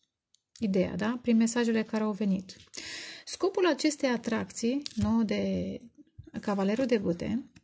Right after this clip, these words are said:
în viața cuiva care are probleme de cuplu, da? Și care va trebui să decide, ia uite ce interesant, doi de monede, între această nouă dragoste,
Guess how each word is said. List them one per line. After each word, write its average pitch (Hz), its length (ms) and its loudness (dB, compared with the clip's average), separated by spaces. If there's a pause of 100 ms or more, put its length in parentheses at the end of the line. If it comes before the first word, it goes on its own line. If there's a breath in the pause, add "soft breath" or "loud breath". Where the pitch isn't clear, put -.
(140)
în 226 140 2
viața 240 360 0
cuiva 196 680 -4
care 233 340 -2
are 277 380 2
probleme 202 500 0 (120)
de 175 140 -2
cuplu, 190 520 -4 (380)
da? 185 300 -6
Și - 140 -4
care 214 280 -2
va 185 140 0
trebui 196 300 0
să 285 120 -2
decide, 226 400 0
ia 202 100 -2
uite 220 180 -4
ce 190 200 -4
interesant, 196 580 0
doi 190 140 -2
de 202 80 0
monede, 208 440 2 (1700 loud breath)
între 254 320 6
această 247 400 2 (400 loud breath)
nouă 220 260 2
dragoste, 233 720 2